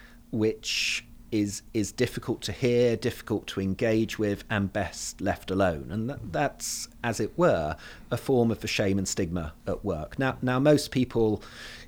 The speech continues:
if they thought about it, would check that and say that that surely can't be right. We should be able to have proper conversations. In fact, we need to have the conversations. But part of that is recognizing that many people will come into those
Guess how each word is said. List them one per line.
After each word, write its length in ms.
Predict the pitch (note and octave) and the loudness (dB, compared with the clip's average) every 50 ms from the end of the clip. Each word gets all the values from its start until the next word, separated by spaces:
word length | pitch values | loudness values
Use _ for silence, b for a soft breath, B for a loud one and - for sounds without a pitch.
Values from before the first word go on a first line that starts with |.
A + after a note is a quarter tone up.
| B - | B -4
if 140 | - A2 - | -4 -4 -2
they 120 | - G#2+ G2+ | 0 -2 0
thought 340 | - - G#3 G#3 F#3 - | 6 8 8 8 8 6
about 380 | - G2+ A2+ G#2 G2+ G2 - - | 2 2 2 2 2 0 0 0
it, 180 | F#2+ - - - | -2 -2 0 -2
would 200 | G#2 F#2+ - - | -2 -2 -2 -2
check 340 | - - C#3 - - - | 0 2 2 0 0 -2
that 360 | - A#2+ A2 A2 G#2+ - - F#2+ | 0 0 0 0 0 -2 -2 -2
and 100 | G2 F2+ | -2 -2
say 540 | - - G#2+ G#2 G2+ G2 F#2+ F#2+ F2+ E2 - - | 0 2 2 4 4 2 2 2 0 -2 -4 -2
that 220 | - G#2+ E2+ - - G#2+ F#2+ D#2+ F2 | 0 0 0 -2 -4 -10 -10 -6 -4
that 200 | G#2+ G2+ F#2 - | -4 -2 -2 -2
surely 360 | - - B2+ A2+ G#2 F#2+ F2 | 0 2 4 4 4 2 0
can't 320 | - - - G2 F2 E2+ | -4 -4 -4 -4 -4 -4
be 100 | - F2 | -6 -4
right. 440 | E2+ A#2 C3+ C#3 C3+ C3+ - - - | -2 0 0 2 2 0 0 -2 -2
We 100 | G#2 G2 | -2 -2
should 300 | - - - B2+ A#2+ - | 0 2 2 2 2 2
be 120 | - G#2 G#2 | 2 2 2
able 220 | G#2 G2 F#2 G2 | 2 2 0 -4
to 120 | - - F#2+ | -6 -6 -4
have 580 | F2 F#2+ F#2 F#2 F#2 F2+ F2 - - - - - - - | -2 -2 0 0 -2 -4 -6 -6 -10 -14 -18 -18 -18 -10
proper 300 | - - G#2+ - - B2+ | -6 -4 -4 -2 -2 -4
conversations. 800 | - - F#2+ F2 F2 E2+ - - A#2 B2 A2+ - - G#2+ G#2 - | -4 -4 -4 -4 -4 -4 -2 0 0 0 0 0 -2 -2 -4 -4
In 60 | G2 | -4
fact, 220 | G2 - G2+ - - | -4 -6 -6 -4 -4
we 140 | G#2 G2 G2+ | -2 0 2
need 340 | A#2 C#3+ E3+ G3+ F#3+ - | 2 4 4 2 2 0
to 100 | - A2+ | -4 -4
have 200 | F2+ - F2 - | -4 -4 -6 -6
the 60 | - E2 | -8 -8
conversations. 800 | - - E2 E2 D#2+ - - F2 E2+ - - F2+ F2+ - B B B B B B - | -6 -6 -6 -6 -4 -4 -4 -4 -4 -4 -4 -6 -6 -8 B B B B B B -2
But 180 | - E3 - | -2 0 0
part 260 | - A3 A#3 A#3 - - | 2 2 2 2 0 -2
of 80 | - | -2
that 200 | - B2 A#2 - | -2 -2 0 -2
is 160 | A#2+ G#2+ G#2+ | -4 -4 0
recognizing 800 | D3+ F#3+ - - - A2 G2+ F#2+ F2 F2 F2 E2+ - F#2 F2+ F2+ | 0 0 0 0 -4 -4 -2 -2 -2 -2 -2 -4 -4 -4 -4 -4
that 160 | F2+ G#2 - - | -4 -4 -2 -2
many 440 | G#2+ G#2 A2 A#2 B2 B2+ B2+ B2+ A#2 | 0 2 2 2 2 2 2 0 0
people 360 | - - G#2 G#2 - - F#2+ | -2 -2 -4 -4 -2 -2 -2
will 120 | F#2+ G2 | -2 -2
come 240 | G2 - - F#2 G2+ | -2 -4 -2 0 2
into 260 | B2 D3+ D#3+ D3+ - | 2 2 2 0 -2
those 420 | A2 G2+ F#2+ F2+ F2 E2+ - - | -2 -2 0 0 -2 -2 -6 -8